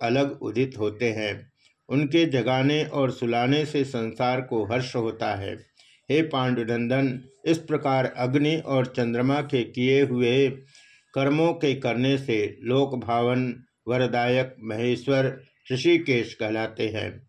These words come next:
सर्व जगत कारणम पद्मम नाभौ यस्य स पद्मनाभः अजस्य नाभावध्येकम अर्पितम इति श्रुतेः पृषोदरादित्वा साधुत्वम,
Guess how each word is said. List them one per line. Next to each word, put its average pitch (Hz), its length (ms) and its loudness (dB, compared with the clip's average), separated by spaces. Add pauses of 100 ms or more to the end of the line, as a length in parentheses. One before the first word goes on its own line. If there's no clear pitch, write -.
(320)
सर्व 156 360 2
जगत 139 380 2
कारणम 127 640 2 (120)
पद्मम 120 500 0 (220)
नाभौ 120 760 0 (300)
यस्य 156 380 2
स 135 80 -4 (280)
पद्मनाभः 107 800 -2 (720)
अजस्य 160 640 2 (340)
नाभावध्येकम 127 1600 0 (680)
अर्पितम 127 600 -2 (240)
इति 160 280 0
श्रुतेः 135 680 0 (640)
पृषोदरादित्वा 131 1600 2
साधुत्वम, 123 1040 -2